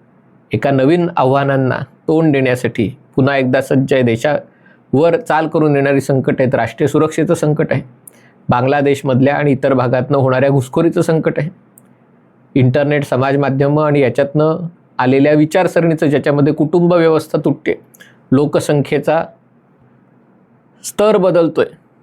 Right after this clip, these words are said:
लोकसंख्या भरपूर आहे पण लोकसंख्येचं परिमाण बदलतंय, या सगळ्या गोष्टी असतील, पर्यावरण असतील, या सगळ्या आव्हानांना तोंड द्यायला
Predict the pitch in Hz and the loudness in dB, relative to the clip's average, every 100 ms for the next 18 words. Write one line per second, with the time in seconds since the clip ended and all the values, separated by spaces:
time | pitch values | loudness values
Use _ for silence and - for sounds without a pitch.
0 | _ _ _ - 135 135 - 151 160 156 | _ _ _ -4 -2 0 0 0 2 0
1 | 151 170 156 156 139 131 131 143 143 143 | 0 0 0 2 0 0 -2 -2 -2 -2
2 | 160 151 - _ _ _ _ _ _ _ | -2 -4 -6 _ _ _ _ _ _ _
3 | _ - 151 180 185 185 165 156 151 - | _ -4 0 2 2 0 2 2 0 -2
4 | - - _ _ _ 139 151 151 139 143 | -8 -10 _ _ _ -2 -2 0 0 2
5 | 135 120 - 147 - 160 - 120 123 151 | 0 -2 -2 -2 0 -2 0 0 0 2
6 | 156 139 - 160 156 - 135 143 123 123 | 0 -2 -2 0 0 0 0 2 2 2
7 | 131 127 139 135 127 123 123 131 | 0 -2 -2 0 2 2 2 0